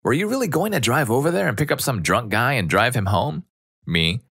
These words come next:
"Yeah, he sounded like a nice guy and I'd have felt better knowing he was home safe because of me than him trying to drive himself home."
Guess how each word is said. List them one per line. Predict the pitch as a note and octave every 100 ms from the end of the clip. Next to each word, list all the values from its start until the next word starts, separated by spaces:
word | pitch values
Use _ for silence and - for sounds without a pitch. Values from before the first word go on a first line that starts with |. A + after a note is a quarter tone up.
| -
"Yeah, | C3+ F#3 G#3+ E3+
he | G3 G3+
sounded | - D#3 G#3
like | E3+ E3
a |
nice | D3+ D3+ C#3
guy | B2 D3 F#3
and | C3 A2+
I'd | A2+
have | B2 C3+ G#2+
felt | B2+ D#3
better | - D3+ D3+
knowing | B2+ F#2+ A#2+ D#3
he | B2 B2
was | A2 F#2+
home | A#2 B2
safe | G#2+ - B2 C3
because | G#2+ G2+ A2
of | F2+
me | G#2 C3+
than | A#2+ F#2+
him | E2+ B2 B2+
trying | - A2 C3+
to | B2+ A2
drive | A2 A2+ A2
himself | G2+ - D#3 D3+
home." | F#2+ - -